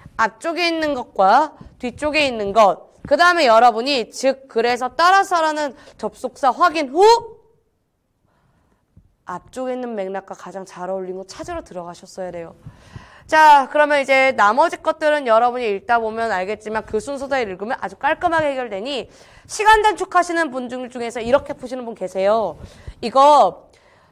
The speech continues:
처음과 끝 딱 잡아놓고 중간 걸 굉장히 빠른 속도로, 속도로 읽으시는 분 계시거든요.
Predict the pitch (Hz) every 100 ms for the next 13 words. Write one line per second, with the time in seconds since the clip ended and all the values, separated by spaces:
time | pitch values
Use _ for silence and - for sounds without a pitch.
0 | _ - 370 403 403 359 359 359 - -
1 | - 214 240 240 202 - 214 247 277 196
2 | 160 - - - - 269 302 339 330 311
3 | 294 302 220 254 294 302 294 359 392 415
4 | 381 - 311 269 311 - 427 427 330 254
5 | 254 269 233 196 196 202 190 180 214 330